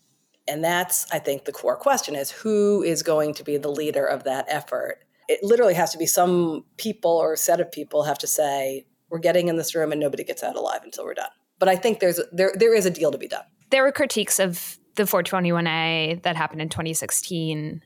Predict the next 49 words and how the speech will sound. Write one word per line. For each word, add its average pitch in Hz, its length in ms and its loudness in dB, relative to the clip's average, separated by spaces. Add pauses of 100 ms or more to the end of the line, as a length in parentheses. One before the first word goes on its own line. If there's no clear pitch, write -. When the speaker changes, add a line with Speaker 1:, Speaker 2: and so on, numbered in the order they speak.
(160)
Speaker 2:
I 240 40 6
wanted 277 280 4
you 302 80 0
to 254 100 -2
talk 190 240 2
about 175 460 0
what 190 280 2
you 180 220 0
think 180 240 0
was 175 140 2
good 160 160 0
about 180 180 -2
that - 160 -6
program 247 420 0
and, 165 540 -2
like, 175 160 -2
on 175 80 0
a 170 60 -2
granular 170 520 0
level, 156 400 -2
what 160 140 -2
could 160 120 -12
be 151 100 -8
improved. 160 640 -10 (260)
Speaker 1:
Well, 262 140 4
I - 20 2
mean, 262 120 6
I - 20 6
think 302 120 0
the 285 60 2
twenty 349 260 2
sixteen 226 920 0 (140)
changes 180 720 2 (420)
were 185 140 2
really 214 240 6
fundamental 170 880 2
in 143 80 2
a 156 40 -2
couple 156 240 0
of 143 80 2
different - 200 -4
ways. - 320 -2
Number 170 220 2
one, 190 240 2
we 180 80 4
got 160 220 4
rid 160 200 4
of 151 120 2
any 147 640 0